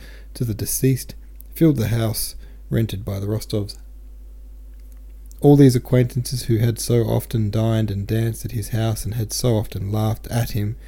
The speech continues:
now said, with a common feeling of self-reproach and emotion, as if justifying themselves, "Well, whatever he may have been, he was a most worthy man.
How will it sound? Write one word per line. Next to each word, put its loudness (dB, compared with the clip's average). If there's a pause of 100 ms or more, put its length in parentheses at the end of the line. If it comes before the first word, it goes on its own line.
(760)
now 2
said, 0
with -4
a -6
common -2
feeling -4
of -8
self-reproach -2
and -4
emotion, 0 (600)
as 0
if -2
justifying 0
themselves, -2 (560)
"Well, 0 (1300)
whatever 6
he 2
may 6
have 2
been, 6 (500)
he 4
was 4
a 2
most 0
worthy 2
man. 0